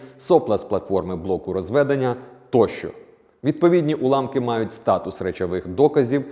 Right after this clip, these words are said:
і готуються до передачі на поглиблені експертизи. Слідчі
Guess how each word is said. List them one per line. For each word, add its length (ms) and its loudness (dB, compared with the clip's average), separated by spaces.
і 80 0
готуються 580 4
до 160 0
передачі 720 0
на 140 0
поглиблені 720 0
експертизи. 640 -2
Слідчі 480 -2